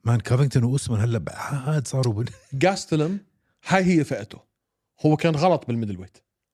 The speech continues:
Speaker 1: جسديًا.
Speaker 2: جسديًا غلط.
Speaker 1: مية بالمية.
Speaker 2: هاي فئته.
Speaker 1: آه.
Speaker 2: كان تخين.
Speaker 1: بعرف، بس كان منيح بالميدل ويت.
Speaker 2: ما اختلفنا، بس هاي مش فئته. هاي فئته.
Speaker 1: شو عمل باديسانيا؟
Speaker 2: المية وسبعين فئته.
Speaker 1: آه، مية بالمية.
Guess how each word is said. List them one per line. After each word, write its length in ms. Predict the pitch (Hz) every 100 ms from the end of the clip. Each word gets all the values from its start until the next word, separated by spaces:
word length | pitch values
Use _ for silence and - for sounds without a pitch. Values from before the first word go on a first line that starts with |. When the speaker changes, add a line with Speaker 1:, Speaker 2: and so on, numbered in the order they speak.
| _ _
Speaker 1:
جسديًا. 680 | 113 117 127 196 180 90 69
Speaker 2:
جسديًا 400 | 139 151 165 208
غلط. 120 | 156 -
Speaker 1:
مية 120 | 226
بالمية. 460 | 214 233 208 92 190
Speaker 2:
هاي 60 |
فئته. 320 | - 92 - -
Speaker 1:
آه. 520 | 120 185 208 160 71 -
Speaker 2:
كان 200 | 143 151
تخين. 340 | - 190 139
Speaker 1:
بعرف، 440 | 110 165 156 76 -
بس 120 | 92
كان 220 | - 117 95 -
منيح 180 | 110 113
بالميدل 460 | 101 98 87 95 90
ويت. 220 | 90 87
Speaker 2:
ما 40 | 165
اختلفنا، 360 | - 160 139
بس 160 | 123 160
هاي 80 | 165
مش 120 | 143
فئته. 280 | 135 101 - _ -
هاي 160 | 190 190
فئته. 320 | 123 92 82
Speaker 1:
شو 100 | 104
عمل 240 | 104 113
باديسانيا؟ 640 | 90 98 98 117 113 98 87
Speaker 2:
المية 380 | 151 160 220 214
وسبعين 460 | 175 160 139 196
فئته. 440 | 190 139 104 113 175
Speaker 1:
آه، 20 |
مية 200 | 175 151
بالمية. 340 | 113 143 87